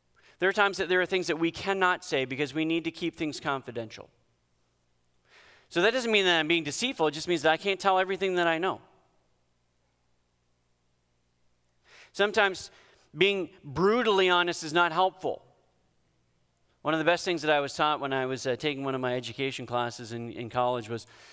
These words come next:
you know, my pro-, one of my profs said, "You know, what happens if one of your students comes up, you know, one of your female students comes up and says, 'Hey, Mister Appleby,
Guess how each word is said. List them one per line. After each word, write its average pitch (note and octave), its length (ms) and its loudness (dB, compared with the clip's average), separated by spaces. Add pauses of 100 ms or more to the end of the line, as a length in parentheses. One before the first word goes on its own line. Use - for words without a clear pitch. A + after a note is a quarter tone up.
(120)
you B2+ 80 -8
know, C3 100 -2
my B2 100 -2
pro-, A#2 400 -2
one C3+ 160 -2
of C3+ 60 -6
my B2+ 100 -2
profs C3 320 -2
said, C3 160 -4
"You D3 60 -4
know, D#3 80 -2
what F#3 140 -8
happens F#3 260 -8
if D#3 120 -6 (200)
one D3 100 -4
of D#3 40 2
your D3+ 80 0
students D#3 320 -2
comes C#3+ 260 -4
up, C3+ 200 0
you C3 60 -8
know, B2+ 100 -4
one C3 120 -4
of C3+ 60 -4
your B2+ 80 -6
female B2+ 340 -4
students A#2 400 -10
comes A#2+ 340 -8
up B2 140 0
and A#2+ 100 -14
says, B2 160 -8
'Hey, E3+ 160 -4
Mister E3+ 240 -8
Appleby, D#3 340 -4